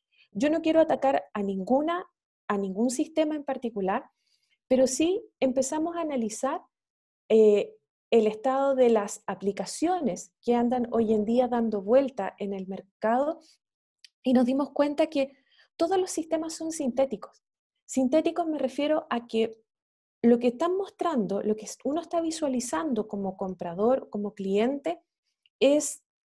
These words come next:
algo que no sabes de dónde viene, no tienes idea a quién se lo estás comprando, se lo estás comprando a un intermediario, y no sabes finalmente si ese intermediario está o no apoyando a un feriante.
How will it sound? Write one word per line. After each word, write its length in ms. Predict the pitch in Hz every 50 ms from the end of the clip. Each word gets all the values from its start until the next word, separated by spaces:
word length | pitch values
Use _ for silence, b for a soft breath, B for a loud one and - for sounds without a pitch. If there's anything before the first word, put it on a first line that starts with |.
| _ _ _ -
algo 260 | 254 269 269 294 262
que 140 | - 233 202
no 120 | 190 196
sabes 420 | 196 - - 233 247 277 294 285 -
de 100 | 262 247
dónde 260 | 247 240 240 226 214
viene, 440 | 190 185 180 180 185 226 285 - _ _ _ _ _ _ _ _ _ _ -
no 160 | 214 240 240
tienes 400 | 247 294 311 311 339 320 - -
idea 480 | 285 254 254 302 339 339 277 - - -
a 140 | 214 214 -
quién 200 | 240 262 269 262
se 140 | - 277
lo 60 | 240 226
estás 240 | - - 233 -
comprando, 600 | - - 226 214 214 202 180 175 185 196 240 240 240
se 120 | - 233
lo 60 | 220
estás 240 | 220 220 269 262 254
comprando 640 | - 269 254 240 262 254 254 254 254 247 269 254 -
a 80 | - 220
un 120 | 220 226
intermediario, 800 | 233 240 233 233 220 208 202 190 170 165 180 185 208 226 277 311 - _ _ b b b b b
y 140 | b 247 269
no 100 | 294 294
sabes 420 | - - 330 349 392 427 415 427 -
finalmente 760 | 349 330 330 330 339 330 339 349 339 311 240 - 233 240 233 -
si 140 | - -
ese 180 | 262 269 - 311
intermediario 840 | 302 294 294 285 269 240 233 220 214 240 254 269 269 302 330 330 - -
está 340 | 220 - - - 285 311
o 100 | 339 349
no 260 | 320 311 330 349 370 -
apoyando 580 | 262 262 269 254 240 214 262 285 294 302 311 294
a 40 |
un 160 | 285 294 294 285
feriante. 600 | - 262 233 240 277 277 233 196 220 - - _